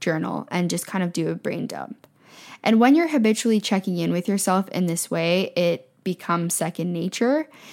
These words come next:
You start to notice when you're contracted and hanging out in that desperation or grasping energy, and you can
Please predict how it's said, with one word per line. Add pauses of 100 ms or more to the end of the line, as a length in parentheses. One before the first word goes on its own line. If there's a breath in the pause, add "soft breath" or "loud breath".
(140 loud breath)
You
start
to
notice
when
you're
contracted
and
hanging
out
in
that
desperation
or
grasping
energy, (480 loud breath)
and
you
can